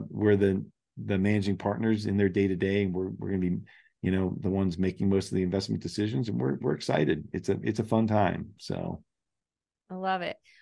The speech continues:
Speaker 2: Well, James Lavish, really appreciate you taking the time and being so generous with your, your thoughts and your ideas and explaining things for us. And r-,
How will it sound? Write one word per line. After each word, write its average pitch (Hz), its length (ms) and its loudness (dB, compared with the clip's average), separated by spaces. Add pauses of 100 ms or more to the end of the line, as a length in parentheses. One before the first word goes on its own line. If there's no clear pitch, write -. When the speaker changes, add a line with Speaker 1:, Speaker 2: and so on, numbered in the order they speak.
(160)
Speaker 2:
Well, 208 480 2 (140)
James 247 400 -2
Lavish, 196 420 0
really 254 440 2
appreciate 190 540 2
you 180 140 2
taking 202 300 0
the 190 60 -2
time 190 440 2 (120)
and 185 260 2
being 202 300 0
so 220 160 2
generous 220 320 2
with 226 100 -4
your, 190 300 0 (320)
your 202 80 -2
thoughts 240 440 2
and 185 140 0
your - 140 -6
ideas 233 640 4
and 196 260 0
explaining 269 640 0
things 240 300 -2
for 233 160 0
us. 220 480 0
And 185 240 0
r-, 185 160 -6